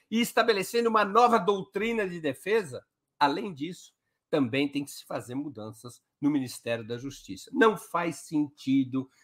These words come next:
termos um Ministério da Justiça e Segurança Pública, duas funções numa só pasta. É preciso separar o Ministério da Justiça, que deveria continuar a cargo de Flávio Dino,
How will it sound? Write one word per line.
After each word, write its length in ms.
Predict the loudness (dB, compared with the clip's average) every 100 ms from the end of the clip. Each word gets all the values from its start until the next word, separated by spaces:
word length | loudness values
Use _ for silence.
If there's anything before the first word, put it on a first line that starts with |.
| _ 2
termos 440 | 4 6 6 4
um 60 | 2
Ministério 640 | 2 -2 -4 -2 0 0
da 120 | -4
Justiça 480 | -6 -10 -8 -8 -8
e 40 |
Segurança 520 | -12 -8 -6 -6 -4 -8
Pública, 520 | -2 -2 -2 -8 -10
duas 360 | -8 -10 -10
funções 580 | -12 -14 -8 -2 -2 -2 _ -18 2
numa 240 | 4 4
só 200 | 2 0
pasta. 560 | 0 4 4 4 -12 -20 _ _
É 120 | 6 6
preciso 460 | 4 -2 -4 -6
separar 800 | -6 -2 2 10 12 12 12 12
o 60 | 12
Ministério 540 | 2 -2 0 2 2
da 60 | -2
Justiça, 720 | -4 -10 -8 -6 -4 -6 -10 _ _
que 100 | -8
deveria 540 | -4 -2 6 8 8 6
continuar 520 | -4 -4 0 6 6
a 100 | 4
cargo 360 | 2 4 2
de 260 | -6 -10 -10 -2
Flávio 320 | 0 0 -4
Dino, 340 | -4 -4 -4